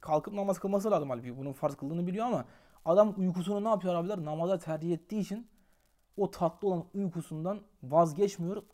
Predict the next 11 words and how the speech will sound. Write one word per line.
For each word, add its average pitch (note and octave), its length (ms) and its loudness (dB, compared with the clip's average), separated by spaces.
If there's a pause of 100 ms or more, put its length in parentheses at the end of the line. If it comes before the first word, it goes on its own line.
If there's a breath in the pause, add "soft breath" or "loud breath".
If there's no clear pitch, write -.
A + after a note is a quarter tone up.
(120)
Kalkıp C#3+ 360 -4
namaz D#3+ 360 -4
kılmıyor. G#3 420 -4 (580)
Bundan D#3+ 380 2
dolayı F3+ 260 0
bu A#3 80 0
şekilde F#3 320 2
abiler G3 300 2
bakın F#3+ 300 0
namazı F3 520 2 (440 soft breath)
vaktini F3 600 6